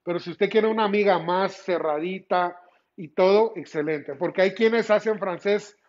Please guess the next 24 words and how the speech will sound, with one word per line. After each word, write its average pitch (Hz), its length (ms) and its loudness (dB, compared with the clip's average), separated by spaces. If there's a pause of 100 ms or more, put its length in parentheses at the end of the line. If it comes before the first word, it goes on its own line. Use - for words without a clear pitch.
(140)
a 196 120 -2
mano 214 440 -2 (220)
y 180 120 -14
cuando 175 260 0
están 208 260 0
figurando 214 640 2
ya 190 220 -2
está 190 260 -4
fermentada 185 800 -2
la, 120 260 -10 (420)
la, 131 460 -16 (320)
la - 160 -14
pasta. 208 580 0
Entonces, 185 580 -6 (320)
ojo, 196 480 -2
ahí 170 460 -8
tendríamos 175 600 -4
que, 190 540 -4 (100)
eh, 147 500 0
sí 180 220 -4
usar 165 280 0
agua 151 260 0
fría, 120 280 -16 (180)
¿verdad? 165 320 -4